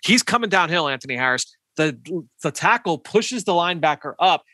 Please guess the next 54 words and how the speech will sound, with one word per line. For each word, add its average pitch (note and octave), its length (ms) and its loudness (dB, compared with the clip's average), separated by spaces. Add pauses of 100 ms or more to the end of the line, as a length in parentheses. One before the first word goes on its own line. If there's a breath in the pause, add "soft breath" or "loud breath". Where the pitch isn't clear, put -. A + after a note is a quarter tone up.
(100)
He A3+ 140 -6
has C4+ 180 2
to A3 100 -10
play F3+ 380 -2
around E3+ 500 0
that G#3+ 220 -2
block, F#3+ 240 2
kind G#3+ 160 -4
of E3+ 80 -8
gun G3+ 180 -4
underneath A3 480 -2
it, F3 140 0 (180)
and F3+ 140 0
then F#3+ 100 0
still - 240 0
finds G3+ 260 2
his D#3 140 -10
way F#3+ 140 0
to - 100 -10
the E3 140 -2
alley E3+ 240 2
and D3 100 -8
makes D#3+ 180 -4
the - 80 -10
play. E3+ 300 2
So D3+ 220 -4 (180 loud breath)
you F#3 100 0
get G#3+ 240 4
just G#3 220 -2
that. F3 220 2
He's E3+ 240 -2
got, A3 260 0
almost F#3+ 340 -8
got, F#3 100 2
like, E3 180 0
that, D3+ 180 0
that D#3 140 2
G F#3 180 -4
P F3 220 -2
S E3+ 180 0 (260 loud breath)
for - 140 0
the D#3 80 -4
football C#3+ 480 -2
in C3 100 -6
terms D3 220 -6
of C3+ 100 -8
he's C#3+ 140 -4
not D#3+ 160 2
gonna G3 120 -4
get F#3+ 120 2
held E3+ 240 0
up F3+ 160 0
through D#3+ 140 -12
contact. D#3+ 580 2